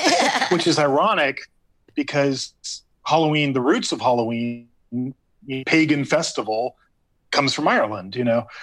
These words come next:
Speaker 2: But it's, it's nowhere near as big a deal. So this is, like, the first Halloween where kind of the nice side of it is that I'm home with my kids.
Speaker 1: Yeah.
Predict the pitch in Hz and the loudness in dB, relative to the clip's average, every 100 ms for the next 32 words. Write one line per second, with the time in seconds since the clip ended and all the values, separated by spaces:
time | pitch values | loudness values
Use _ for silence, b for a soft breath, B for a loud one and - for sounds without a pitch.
0 | B B _ 127 131 131 123 180 156 135 | B B _ 0 2 2 -2 -4 -4 -2
1 | 160 175 139 127 147 120 131 117 104 117 | 2 2 2 2 0 0 0 -2 0 2
2 | 123 113 - 127 185 175 139 - 135 - | 2 0 -2 0 0 0 0 0 -2 -2
3 | 147 - 135 135 120 117 - - - 175 | 0 2 2 2 0 -4 -10 -12 -2 0
4 | 123 120 180 202 143 120 117 117 113 123 | 0 0 0 2 2 0 0 -6 -10 -6
5 | 131 127 117 - 160 151 - 113 - 135 | -4 -2 -4 -4 0 0 -2 -2 0 2
6 | 139 139 156 151 151 | 0 -2 0 2 0